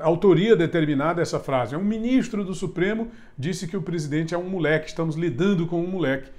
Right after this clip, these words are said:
Magistrados de outros tribunais também responsabilizam o presidente pela situação de crise que o país vive atualmente. Ora,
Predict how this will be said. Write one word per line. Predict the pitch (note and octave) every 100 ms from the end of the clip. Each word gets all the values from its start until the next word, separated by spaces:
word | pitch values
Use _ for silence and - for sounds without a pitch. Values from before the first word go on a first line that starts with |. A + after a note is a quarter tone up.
| - - -
Magistrados | D#3 F#3 A3+ G#3 - - G3+ B3 G#3
de | E3+
outros | E3 A3+ A3 E3+
tribunais | - D#3+ C#3+ D#3 G3 -
também | G3 D3+ F#3
responsabilizam | F#3+ - F#3+ - F3 D3+ D#3+ F#3+ F#3+
o |
presidente | E3 E3+ D#3 C3 E3 E3
pela | E3+ E3
situação | E3 D#3 D3 - D3+ E3+ G3+ - - -
de | B2+ A#2 F#3
crise | - F#3+ A3+ B3+ A3
que | A3+
o |
país | F#3+ G3 D#3 F#3 G3+
vive | C#3 F3 G3
atualmente. | G3 G3+ G#3+ D#3 B2+ -
Ora, | G3+ C#3+